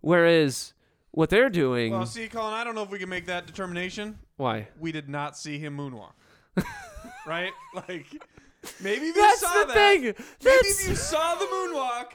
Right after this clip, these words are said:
Speaker 2: you'd be like, "All right, that, that's pretty artistic." I can see why.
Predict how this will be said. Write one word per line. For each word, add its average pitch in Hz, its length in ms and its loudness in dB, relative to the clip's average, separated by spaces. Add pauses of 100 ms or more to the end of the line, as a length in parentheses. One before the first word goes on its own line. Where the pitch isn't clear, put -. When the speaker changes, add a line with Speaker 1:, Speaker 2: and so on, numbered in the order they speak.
Speaker 2:
you'd 262 160 -10
be 262 60 -8
like, 233 120 -6
"All 233 80 -4
right, 269 180 -2
that, 196 200 -6
that's 190 260 -8
pretty 180 220 -6
artistic." 262 720 -8
I 214 120 -4
can 285 140 -8
see 294 240 -6
why. 262 380 -2